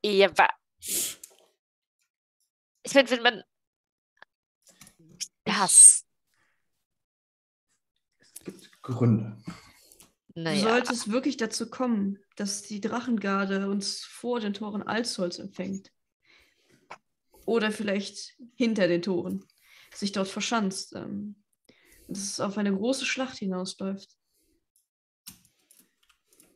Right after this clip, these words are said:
Speaker 3: Ich weiß nicht, ob ich dann dabei sein werde.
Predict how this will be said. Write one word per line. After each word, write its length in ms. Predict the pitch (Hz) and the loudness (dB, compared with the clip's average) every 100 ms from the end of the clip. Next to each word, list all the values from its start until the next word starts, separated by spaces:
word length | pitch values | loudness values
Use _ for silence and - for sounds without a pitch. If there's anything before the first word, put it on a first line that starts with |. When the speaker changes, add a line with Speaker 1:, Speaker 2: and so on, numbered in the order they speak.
| _ - _ _ _ _ _ _ _ _ - | _ -20 _ _ _ _ _ _ _ _ -8
Speaker 3:
Ich 180 | 208 220 | -6 0
weiß 200 | 247 262 | 0 2
nicht, 180 | 254 240 | -2 -2
ob 80 | |
ich 100 | 233 | -4
dann 160 | 240 233 | 0 0
dabei 300 | 233 233 247 | 2 2 2
sein 300 | 196 180 175 | 2 -2 -2
werde. 380 | 170 185 190 | -6 -6 -8